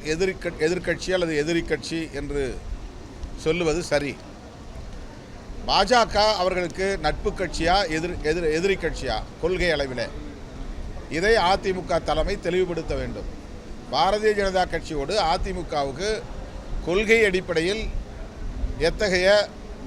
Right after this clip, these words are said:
தொடர்பு அல்லது உறவு இருக்கிறது? ஜெயலலிதா அம்மையார் தேர்தல் களத்தில் சொன்னார், "மோடியா, லேடியா, மோதி பார்க்கலாம்" என்கிற அளவுக்கு பாஜகவுக்கு சவால் விட்டவர்.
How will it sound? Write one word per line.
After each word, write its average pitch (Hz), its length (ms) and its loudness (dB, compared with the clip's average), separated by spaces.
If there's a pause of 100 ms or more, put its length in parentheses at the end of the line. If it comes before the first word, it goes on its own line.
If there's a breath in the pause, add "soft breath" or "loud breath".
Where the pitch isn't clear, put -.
தொடர்பு 185 480 2
அல்லது 170 260 2
உறவு 180 260 4
இருக்கிறது? 143 560 -2 (1080)
ஜெயலலிதா 208 360 6
அம்மையார் 185 520 4
தேர்தல் 190 380 4
களத்தில் 175 380 -2
சொன்னார், 175 440 0 (960)
"மோடியா, 190 640 6
லேடியா, 180 500 4
மோதி 175 280 0
பார்க்கலாம்" 165 540 2
என்கிற 156 220 -2
அளவுக்கு 156 580 -2 (600)
பாஜகவுக்கு 170 800 4 (360)
சவால் 180 420 4
விட்டவர். 139 360 -2